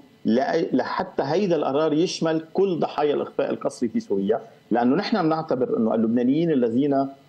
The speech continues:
اختطفوا بلبنان خلال فترة الحرب الأهلية، يعني من خمسة وسبعين لل-، ال-، لل-، آه، التسعين وما بعد التسعين، هول الأشخاص هن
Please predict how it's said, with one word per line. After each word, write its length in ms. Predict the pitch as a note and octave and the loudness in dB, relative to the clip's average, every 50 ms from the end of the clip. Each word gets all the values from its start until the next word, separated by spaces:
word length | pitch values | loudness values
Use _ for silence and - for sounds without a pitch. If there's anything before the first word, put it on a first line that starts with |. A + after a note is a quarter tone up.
| - - | -20 -10
اختطفوا 420 | - - D#3+ D#3+ F3+ C#3 B2 C#3 | -2 -2 -2 0 0 0 0 0
بلبنان 420 | B2 B2+ B2 A#2 A#2+ C3 C3+ C3 - | 2 2 2 2 2 2 2 0 0
خلال 280 | - - B2 D3 D#3+ | 0 0 0 0 0
فترة 220 | - D#3+ - C3+ B2+ | 0 -4 -6 -4 -6
الحرب 260 | B2+ - - A#2+ A#2+ A#2+ | -6 -4 -4 -2 0 0
الأهلية، 380 | - A2 A2 A#2 B2 A#2 G2+ | -2 0 0 0 2 2 0
يعني 120 | F2 F#2+ G2+ | 0 -2 -4
من 60 | F2+ - | -6 -4
خمسة 180 | - C3 - - | -6 -4 -4 -4
وسبعين 460 | A#2+ - A2+ G#2+ A2+ B2+ C#3+ D#3 D#3+ - - - _ _ _ - | -2 -2 -2 -2 0 -2 -2 -2 -4 -8 -14 -20 _ _ _ -2
لل-، 460 | G#2+ G#2 A2+ C3+ D#3 - C3 D3+ - - - | 0 2 2 2 2 2 2 2 2 0 0
ال-، 320 | B2+ A#2+ A#2 - - - | 0 2 2 2 2 2
لل-، 360 | A#2 A2+ A#2 A#2 A2+ A2+ A2 G#2+ | 2 2 2 2 2 2 2 2
آه، 720 | G#2 G2+ G2+ G2+ G2+ G2+ G2 G2 G2 G2 F#2 - G2 G2 F#2+ | 2 2 2 2 2 2 2 2 2 0 0 0 0 0 0
التسعين 640 | F#2+ - - C3+ C3+ - - B2 C3 D3+ D3 C3+ | -2 -2 -4 -4 -2 -2 -2 0 2 2 2 2
وما 360 | A#2 G#2+ G#2+ G#2+ G#2 B2 C#3 D3 | 2 2 2 2 2 2 2 2
بعد 240 | D#3 D#3+ E3 D#3+ | 2 0 2 0
التسعين، 600 | D#3 D3 - - - - B2 A2 A#2+ B2 A#2+ C#3 C#3+ - - _ _ _ _ - G#2 | -2 -2 -2 -8 -6 -4 -2 0 2 2 0 0 -2 -6 -18 _ _ _ _ -8 -2
هول 260 | A#2 D3 F#3 G#3+ G3+ | 0 0 2 2 0
الأشخاص 800 | F#3+ D3+ C3+ C3 B2+ - - - C#3+ C3+ B2 B2+ - - - - _ _ _ _ _ _ - | 0 0 -2 -4 -4 -6 -6 -4 -2 -2 -2 -2 -4 -8 -16 -20 _ _ _ _ _ _ -8
هن 560 | F#2 C3 E3 G3+ G3 F3 D3+ C#3+ D3 D3+ E3 | -4 -2 0 0 2 2 2 2 2 0 -2